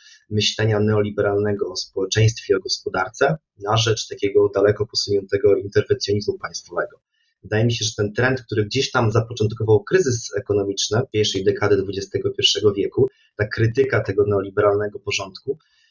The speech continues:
ona teraz jak gdyby materializuje się na takim poziomie operacyjnym, bym powiedział. Bo proszę zwrócić uwagę, że po tym kryzysie bankowym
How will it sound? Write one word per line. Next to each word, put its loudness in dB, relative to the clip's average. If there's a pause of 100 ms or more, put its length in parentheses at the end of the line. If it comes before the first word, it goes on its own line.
(220)
ona 2
teraz 0
jak 0
gdyby -2
materializuje 6
się 2
na 0
takim -2
poziomie 0
operacyjnym, 0
bym -10
powiedział. -4 (640)
Bo 4
proszę 6
zwrócić -4
uwagę, 4
że 2
po -4
tym 0 (280)
kryzysie 0 (320)
bankowym -2